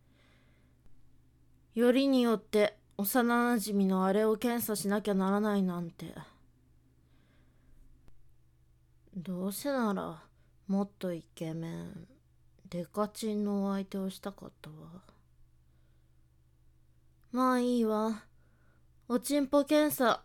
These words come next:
始めるから、ベッドに仰向けになって横になりなさいよ。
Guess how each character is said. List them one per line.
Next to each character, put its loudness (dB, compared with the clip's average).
始 -2
め 2
る 0
か -4
ら、 -4
ベ 4
ッ 2
ド 2
に 2
仰 2
向 2
け 0
に 2
な 0
っ -10
て -4
横 -2
に 0
な 0
り 0
な 0
さ -2
い 2
よ。 -2